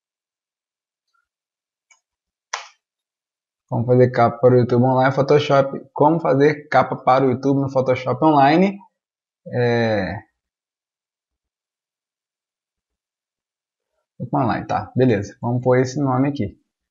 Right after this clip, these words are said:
Que isso aqui são coisas que as pessoas já pesquisam no YouTube, tá? Então, vamos voltar aqui no nome do projeto. Deletar tudo e colocar esse. Pronto. Bacana.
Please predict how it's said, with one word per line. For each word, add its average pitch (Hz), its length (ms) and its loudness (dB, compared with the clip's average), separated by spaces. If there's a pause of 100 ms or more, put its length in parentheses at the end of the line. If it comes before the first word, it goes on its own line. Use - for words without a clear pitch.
(400)
Que 127 80 -2
isso 127 140 0
aqui 127 220 0
são 143 300 -2
coisas 139 500 4 (300)
que 139 80 -2
as 131 120 0
pessoas 135 480 0
já 131 160 2
pesquisam 147 680 0
no 151 80 0
YouTube, 110 480 -2
tá? 120 260 -4 (480)
Então, 110 380 -10 (340)
vamos 101 240 -6
voltar 101 320 -2
aqui 107 200 -8
no 104 80 -4
nome 104 180 -4
do 104 80 -4
projeto. 127 840 -2 (1500)
Deletar 107 540 -6
tudo 127 320 -2
e 127 40 -8
colocar 135 500 -4
esse. 95 380 -10 (1400)
Pronto. - 420 -8 (320)
Bacana. 120 460 -4